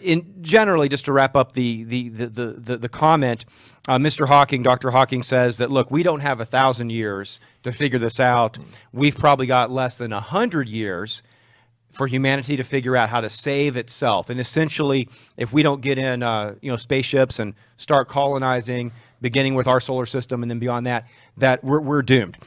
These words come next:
So I wanted to start with that. Uh, do we need to, uh, escape the earth,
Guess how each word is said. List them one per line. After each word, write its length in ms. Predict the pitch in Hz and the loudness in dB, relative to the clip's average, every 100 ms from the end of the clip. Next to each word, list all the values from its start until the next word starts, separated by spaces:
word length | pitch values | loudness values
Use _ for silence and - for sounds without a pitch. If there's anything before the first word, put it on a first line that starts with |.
| - - | -20 -4
So 140 | 185 | 2
I 60 | 202 | 2
wanted 140 | 269 | 2
to 60 | 226 | 0
start 260 | - 196 | 4 6
with 160 | 160 143 | 4 2
that. 300 | 147 156 165 | 4 4 4
Uh, 180 | 135 127 | 0 0
do 180 | 127 202 | -2 0
we 160 | 233 | 0
need 320 | 220 202 226 - | 0 -2 -2 -2
to, 400 | 165 151 143 131 - _ _ | 2 4 4 0 -12 _ _
uh, 180 | 135 135 | -6 -4
escape 600 | 143 - - 165 175 - _ | -6 -8 0 2 0 -4 _
the 300 | 131 147 147 | -4 -2 0
earth, 480 | 170 156 143 196 - | 2 4 4 0 -6